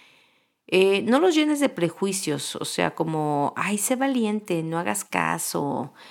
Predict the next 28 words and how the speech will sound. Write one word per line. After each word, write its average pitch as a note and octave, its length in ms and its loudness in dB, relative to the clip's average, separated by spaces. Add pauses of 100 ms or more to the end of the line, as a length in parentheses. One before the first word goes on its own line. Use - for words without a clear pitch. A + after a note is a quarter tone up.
(200)
todos, A3 460 4 (200)
todo G#3 280 4
mundo G#3 320 -2
se G3+ 120 -4
burla F#3 320 -2
de F3 140 0
ti, E3 500 -4
los E3+ 200 -4
hombres F#3+ 320 -4
no F#3+ 100 -4
lloran, E3 600 0 (260)
ay, G3+ 180 6
no A#3 100 2
seas C4 220 0
exagerada F#3 540 2
y G3 140 0
chillona, D3+ 540 -2 (180)
no F#3+ 140 -2
me G#3+ 120 2
chantajes G3 520 -4
con F3+ 220 -4
eso, - 320 -8 (100)
échale C4 440 0
ganas B3 360 0
y A#3+ 80 -2
gánatelas, A3 840 -2
estás F#3+ 300 -4
exagerando, F3+ 1040 -2